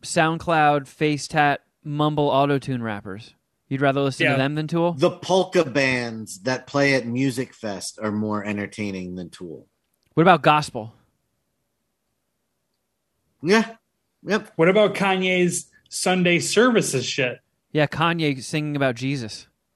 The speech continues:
Speaker 2: Yeah.
Speaker 3: Gotta,
Speaker 2: Yeah.
Speaker 3: I've never heard it. It's gotta be better than Tool.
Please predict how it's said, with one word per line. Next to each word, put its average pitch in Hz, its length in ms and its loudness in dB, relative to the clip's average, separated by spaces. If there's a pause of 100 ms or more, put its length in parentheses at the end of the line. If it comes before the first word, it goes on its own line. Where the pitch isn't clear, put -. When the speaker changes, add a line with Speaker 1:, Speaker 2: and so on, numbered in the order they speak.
(120)
Speaker 2:
Yeah. 151 340 -2 (1600)
Speaker 3:
Gotta, 156 320 4
Speaker 2:
Yeah. 147 100 2
Speaker 3:
I've 131 160 0
never 147 240 2
heard 151 260 2
it. 180 120 -2
It's 147 180 -8
gotta 139 220 -4
be 131 120 -4
better 117 280 -2
than 107 160 -8
Tool. 90 320 -16